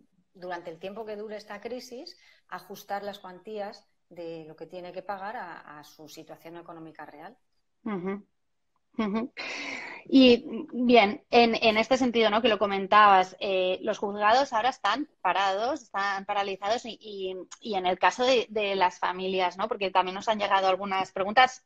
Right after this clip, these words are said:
Speaker 2: anteriormente y justo ahora ha entrado una. Eh, si los juzgados están parados y no hay acuerdo entre los progenitores, ¿no? ¿Cómo se regula esto que comentas,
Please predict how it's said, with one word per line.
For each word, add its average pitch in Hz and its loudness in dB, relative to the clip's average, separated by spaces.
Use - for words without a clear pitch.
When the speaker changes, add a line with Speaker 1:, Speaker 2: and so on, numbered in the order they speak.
Speaker 2:
anteriormente 220 0
y 202 -2
justo 214 -2
ahora 208 4
ha - -4
entrado 202 0
una. 262 -2
Eh, 226 0
si - -10
los 214 -6
juzgados 233 0
están 277 -6
parados 196 0
y 233 -8
no 233 -2
hay 240 0
acuerdo 208 -2
entre 185 -4
los 180 -12
progenitores, 185 -4
¿no? 226 -2
¿Cómo 269 6
se 285 -4
regula 233 0
esto 208 -6
que 202 -6
comentas, 190 0